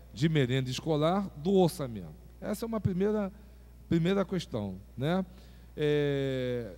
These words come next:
então, o orçamento votado,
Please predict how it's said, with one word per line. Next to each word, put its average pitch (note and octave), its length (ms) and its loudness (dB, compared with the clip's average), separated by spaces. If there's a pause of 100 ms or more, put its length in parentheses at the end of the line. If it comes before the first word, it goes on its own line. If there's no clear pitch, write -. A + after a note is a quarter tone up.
(100)
então, E3 480 6
o C#3+ 240 8
orçamento B2+ 760 2
votado, A#2 680 2